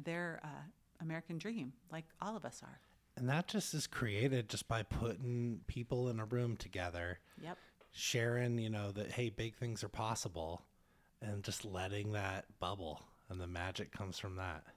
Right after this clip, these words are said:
Speaker 1: Yep, absolutely. Yeah.
Speaker 2: You have a fun job.
Speaker 1: I do have a
Speaker 2: <laughs>
Speaker 1: fun job.
Speaker 2: Yeah.
Speaker 1: Yeah.
Speaker 2: That's cool. W-, what drove you to, you know, be a part of Leadership Spokane in the first place? Like,
Speaker 1: Oh.
Speaker 2: was it just chance, or?
Speaker 1: Yeah. Um, sort of.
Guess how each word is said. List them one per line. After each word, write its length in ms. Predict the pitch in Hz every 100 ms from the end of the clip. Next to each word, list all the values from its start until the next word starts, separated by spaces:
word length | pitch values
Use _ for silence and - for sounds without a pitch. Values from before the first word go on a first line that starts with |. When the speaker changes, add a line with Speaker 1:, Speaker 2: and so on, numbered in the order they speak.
| -
Speaker 1:
Yep, 200 | 180 - - - -
absolutely. 680 | 151 - 160 156 - 151 160 _ -
Yeah. 160 | - 190 - _ _ - -
Speaker 2:
You 80 | 226
have 100 | 349
a 60 |
fun 500 | - - - 123 135
job. 460 | 113 101 117 87 - - -
Speaker 1:
I 100 | 202
do 260 | 160 190 -
have 240 | 415 285
a 80 | 233
Speaker 2:
<laughs> 80 | 196
Speaker 1:
fun 240 | 220 -
job. 600 | 190 214 214 208 175 143 - -
Speaker 2:
Yeah. 60 | 214
Speaker 1:
Yeah. 40 | 440 494 - 113
Speaker 2:
That's 260 | 156 -
cool. 420 | - 170 190 123 - - 156
W-, 180 | 151 151
what 440 | 175 302 294 - - - - 165
drove 440 | 151 156 196 196
you 120 | 175 160
to, 180 | -
you 200 | 151 139
know, 160 | 139 123
be 160 | 120 156
a 60 |
part 360 | - - 156 208
of 100 | 156
Leadership 440 | 123 104 - 123
Spokane 420 | - 135 - 143 143
in 80 |
the 80 | 135
first 380 | - 117 220 -
place? 400 | 98 82 78 -
Like, 200 | 92 92 151
Speaker 1:
Oh. 100 | 156 - - - - -
Speaker 2:
was 100 | 175
it 60 |
just 200 | 180 175
chance, 560 | - 143 180 311 330 -
or? 180 | 143 110 - - 160 - - 202
Speaker 1:
Yeah. 60 | 226
Um, 120 | 220
sort 340 | 208 - 262 -
of. 120 | 131